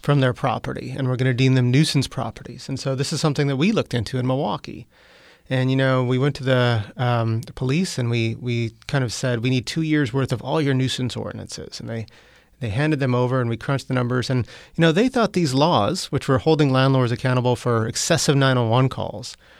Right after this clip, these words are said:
they thought they were helping, like, um, screen out frivolous calls, deal with drugs and noise complaints, that kind of thing.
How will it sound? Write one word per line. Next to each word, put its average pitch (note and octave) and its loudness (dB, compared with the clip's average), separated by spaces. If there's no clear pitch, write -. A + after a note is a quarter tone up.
they D3+ 2
thought D#3 4
they D3+ 4
were C3+ 4
helping, C3+ 2
like, A#2 -2
um, A2 0
screen C#3 4
out G#2+ -2
frivolous F3 -2
calls, C3 -2
deal C3+ -2
with A#2 -4
drugs C#3 0
and A#2 0
noise C3 4
complaints, A#2+ -2
that A#2+ -2
kind A2+ -8
of G#2 -8
thing. G2 -8